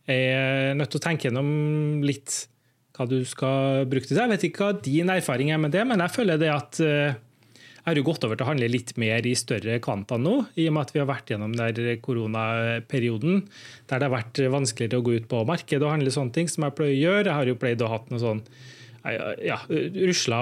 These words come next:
og ned i hovedgata her og handla det jeg trenger til slakteren, osteforhandleren og sånne ting hver dag, egentlig. Sånn at jeg al-, aldri har hatt noe sånn kjempefullt i kjøleskapet. Det har liksom vært fullt om med grønnsaker, men så har jeg fylt på med det jeg trenger etter hvert.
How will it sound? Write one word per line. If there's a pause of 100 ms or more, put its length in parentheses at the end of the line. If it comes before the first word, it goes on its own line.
og
ned
i
hovedgata
her
og (540)
handla
det
jeg
trenger
til
slakteren,
osteforhandleren
og
sånne
ting (280)
hver
dag,
egentlig. (480)
Sånn
at (120)
jeg
al-,
aldri
har
hatt
noe
sånn
kjempefullt
i
kjøleskapet.
Det
har
liksom
vært
fullt
om
med
grønnsaker,
men
så
har
jeg
fylt
på
med
det
jeg
trenger
etter
hvert.